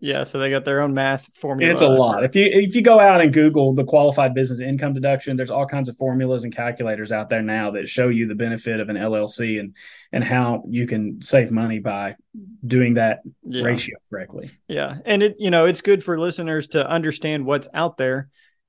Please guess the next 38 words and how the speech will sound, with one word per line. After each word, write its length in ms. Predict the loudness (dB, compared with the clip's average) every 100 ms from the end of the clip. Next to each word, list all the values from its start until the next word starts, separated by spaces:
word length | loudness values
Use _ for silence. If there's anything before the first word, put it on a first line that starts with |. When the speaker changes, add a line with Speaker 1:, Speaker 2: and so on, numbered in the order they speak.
| _
Speaker 1:
but 120 | -2
then 340 | 2 2 0
not 180 | 0 0
try 140 | 0 -2
and 80 |
do 80 | 0
it 100 | -2
themselves. 460 | -4 -4 0 0 0
It's 180 | -4 -6
important 420 | -2 0 0 0
to 60 |
have 400 | -2 -2 -2 -4 -8
an 120 | -8
attorney 320 | -6 -2 -2 0
like 160 | -2
yourself, 500 | -4 0 2 4 0
a 80 | -4
C 220 | -8 -6
P 180 | -4 0
A, 480 | 2 2 0 0 -2
whoever, 540 | -2 -2 -4 -6 -10 _
you 100 | -14
know, 240 | -12 -14 -18 _ _
people 220 | -8 -6
C 140 | -8 -6
P 200 | -2 2
A 220 | 2 0
might 220 | -2 -4
be, 340 | -2 -2 -2 -6
your 140 | -10 -4
tax 360 | -2 -4 -6
person 500 | -8 -6 -4 -6 -8 -12 _ _ _
that 200 | -2 0
knows 500 | 0 2 4 4 2
the 120 | -2
law, 400 | -2 -2 -2 -4
that 160 | -6 -4
knows, 600 | -2 0 0 -2 -8 -14